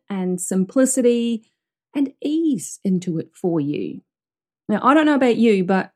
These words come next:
simplicity is life for me. I found myself being pulled in different directions in recent months. I've been listening to various trends about marketing and visibility and showing up. And much of the focus of that, of course,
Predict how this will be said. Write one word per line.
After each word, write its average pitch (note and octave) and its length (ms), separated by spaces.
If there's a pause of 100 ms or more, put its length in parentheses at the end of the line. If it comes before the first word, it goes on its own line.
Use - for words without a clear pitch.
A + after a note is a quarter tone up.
simplicity B3+ 1080
is G#3+ 440
life F3+ 800 (100)
for F#3 120
me. - 420 (180)
I A3+ 140
found B3 400
myself D4 440
being G#3 200
pulled G3+ 300
in F#3+ 220
different F#3+ 360
directions F3+ 680
in F3 200
recent F3 400
months. F#3 560 (500)
I've G3 100
been G3+ 160
listening G3+ 340
to G3+ 80
various F#3 440
trends A3 560
about E3+ 400
marketing G#3 720
and E3+ 240
visibility F#3+ 840 (320)
and C4 160
showing A3 420
up. F#3+ 280 (840)
And A#3 300
much A#3+ 380
of D#4+ 60
the D#4+ 60
focus G#3+ 460
of F#3 140
that, A3+ 180
of A#3+ 140
course, - 420